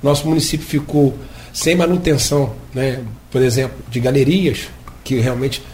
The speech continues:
traz um transtorno muito grande e tem reflexo, reflexo também na questão do buraco, já que tem a questão do fojo, que é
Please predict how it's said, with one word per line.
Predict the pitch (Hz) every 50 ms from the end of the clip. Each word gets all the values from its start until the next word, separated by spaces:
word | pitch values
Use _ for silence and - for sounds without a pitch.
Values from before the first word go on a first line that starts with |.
| - -
traz | - 151 151 151 151
um | 170 170
transtorno | - 151 151 139 - - - - 156 143 151
muito | 156 156 170 185 180 208 196
grande | 156 160 170 175 185 180 190
e | 180
tem | - 202 202
reflexo, | 185 214 202 - - 151 160 170 165 - - - -
reflexo | 123 143 151 147 147 147 156 156 - -
também | - 226 202 180 196 226 - - - - - - - -
na | - 151
questão | 156 170 151 - - - 170
do | 180
buraco, | 185 233 202 170 156 135 - - - -
já | - 127 131 135
que | - 175
tem | - - 160 165
a | 160
questão | 165 175 - - 175 180
do | 208 196
fojo, | - - 175 160 156 - - - - - - - - - -
que | - 131 131
é | 131 139 139 -